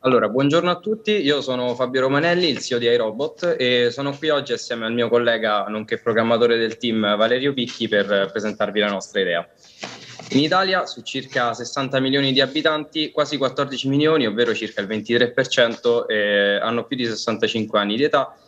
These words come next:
e molti di questi non sono autosufficienti. Il nostro obieti-, obiettivo è facilitare la vita quotidiana a queste persone attraverso l'utilizzo di un assistente sanitario robotico,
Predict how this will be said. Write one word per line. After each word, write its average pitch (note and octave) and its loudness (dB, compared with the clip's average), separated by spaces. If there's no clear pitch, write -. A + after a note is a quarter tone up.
e B2+ -6
molti D3+ 0
di C#3+ 0
questi D3 -4
non A2+ -6
sono A2 -2
autosufficienti. F#2+ -2
Il C3 6
nostro D#3+ 2
obieti-, E3+ 0
obiettivo E3 0
è A2+ 0
facilitare A#2+ -2
la A2+ -2
vita C3 -2
quotidiana A#2+ -2
a - -18
queste - -6
persone D3 2
attraverso A#2 -2
l'utilizzo B2 -2
di G#2+ -4
un G#2+ -2
assistente A2+ -2
sanitario G#2+ 2
robotico, G#2+ -2